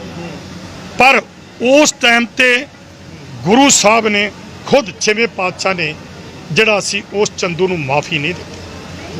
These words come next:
ਉਸ ਤੋਂ ਬਾਅਦ ਮਸੰਦ ਆਏ, ਮਸੰਦਾਂ ਨੂੰ ਵੀ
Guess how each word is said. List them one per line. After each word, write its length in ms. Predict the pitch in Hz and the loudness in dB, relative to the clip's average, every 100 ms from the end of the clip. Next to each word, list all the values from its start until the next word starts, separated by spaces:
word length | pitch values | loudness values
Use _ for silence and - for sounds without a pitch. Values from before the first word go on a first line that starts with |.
| - - - - - - - 139 127 - - - | -10 -12 -12 -12 -12 -14 -12 -12 -12 -12 -4 0
ਉਸ 80 | 214 | 2
ਤੋਂ 120 | 233 | 2
ਬਾਅਦ 160 | 214 240 | 2 0
ਮਸੰਦ 380 | 185 - 175 196 | -2 -2 0 0
ਆਏ, 120 | 147 - - - - - - - - - | -2 -4 -14 -18 -18 -16 -14 -14 -14 -2
ਮਸੰਦਾਂ 540 | 180 190 202 240 285 302 | 0 2 2 6 6 6
ਨੂੰ 160 | 311 | 4
ਵੀ 120 | 277 | 2